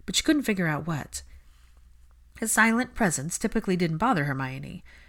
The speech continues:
In fact, silences with Theo, while thought-provoking due to the ambiguous nature of them, were never awkward or uncomfortable. Companionable, in a strange way.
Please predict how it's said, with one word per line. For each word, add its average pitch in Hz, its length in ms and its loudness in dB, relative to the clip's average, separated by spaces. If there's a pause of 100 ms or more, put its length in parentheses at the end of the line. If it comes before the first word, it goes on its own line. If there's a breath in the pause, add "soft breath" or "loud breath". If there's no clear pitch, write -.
(200 soft breath)
In 147 80 -6
fact, 156 380 6
silences 185 560 2
with 143 120 -4
Theo, 143 460 0 (320 loud breath)
while 160 220 2
thought-provoking 160 840 2
due 170 160 2
to 165 120 -8
the 156 160 0
ambiguous 151 680 0
nature 160 400 -2
of 185 180 -4
them, 151 280 -6 (480 loud breath)
were 175 80 0
never 220 240 4
awkward 160 340 4
or 196 180 0
uncomfortable. 156 640 -8 (680)
Companionable, 170 800 0 (120)
in 180 80 -2
a 170 40 -2
strange 208 480 0
way. 110 320 -8